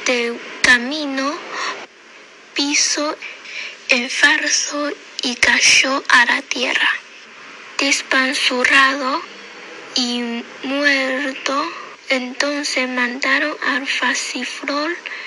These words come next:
El pajarito llegó hasta la mitad de la montaña y cayó medio mu-, muerto. "No puede llegar",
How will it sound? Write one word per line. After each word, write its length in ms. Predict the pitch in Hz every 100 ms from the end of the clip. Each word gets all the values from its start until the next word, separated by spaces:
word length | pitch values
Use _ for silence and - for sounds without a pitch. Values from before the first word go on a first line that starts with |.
| - - - - - - - - - -
El 220 | 262 254
pajarito 960 | 269 240 - - 254 285 294 285 269 294
llegó 580 | 294 285 247 247 311 -
hasta 500 | 269 262 - 311 320 -
la 160 | - 247
mitad 600 | 262 262 240 - 302 302 311 - - - - - - -
de 200 | - 247
la 220 | 247 240 254
montaña 1000 | 269 247 240 247 269 269 269 262 269 311 - - - - -
y 120 | 247
cayó 680 | - 240 247 - - 254 262 - - -
medio 640 | 302 320 - - 311 311
mu-, 320 | 320 285 254 -
muerto. 420 | 254 262 254 - 277 - - - - - - - - - - - 277
"No 220 | 277 285
puede 500 | - 269 262 254 254
llegar", 640 | - - 233 247 - -